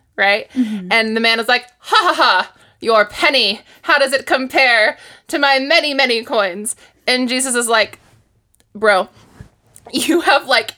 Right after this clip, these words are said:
Speaker 1: like, what you gave was, like, a drop in the bucket. You have
Speaker 2: Mm.
Speaker 1: so much more. This doesn't mean anything."
Speaker 2: Right.
Speaker 1: And what she gave is literally her last penny.
Speaker 2: Right.
Speaker 1: And so it's talking about, when we're talking about balance, it's not talking about the equal of something materialistically. It's talking about the heart,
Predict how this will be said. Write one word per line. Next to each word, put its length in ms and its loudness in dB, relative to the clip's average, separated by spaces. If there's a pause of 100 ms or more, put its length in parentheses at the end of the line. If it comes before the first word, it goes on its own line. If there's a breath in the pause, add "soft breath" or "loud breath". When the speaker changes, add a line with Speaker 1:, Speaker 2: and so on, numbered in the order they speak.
(320)
Speaker 1:
like, 300 -2
what 240 -2
you 140 -6
gave 320 -2
was, 120 -4
like, 240 -4
a 80 0
drop 360 0
in 100 -6
the 60 -2
bucket. 500 -6
You 140 -4
have 140 2
Speaker 2:
Mm. 40 -8
Speaker 1:
so 300 -2
much 240 -4
more. 160 -2
This 160 -8
doesn't 240 -4
mean 220 -6
anything." 480 -4 (180 loud breath)
Speaker 2:
Right. 160 -6
Speaker 1:
And 120 0
what 180 0
she 200 -2
gave 220 0
is 100 -4
literally 480 0
her 180 0
last 420 -2
penny. 420 -4 (260 loud breath)
Speaker 2:
Right. 340 -10 (360)
Speaker 1:
And 220 -2
so 160 2
it's 120 -2
talking 400 -2
about, 460 2 (260)
when 280 0
we're 100 0
talking 340 -2
about 240 0
balance, 300 0
it's 140 -8
not 120 0
talking 300 -4
about 220 0
the 120 -12
equal 300 -4
of 100 -2
something 340 -4
materialistically. 680 -4
It's 140 -8
talking 340 -6
about 220 -2
the 60 -6
heart, 580 -6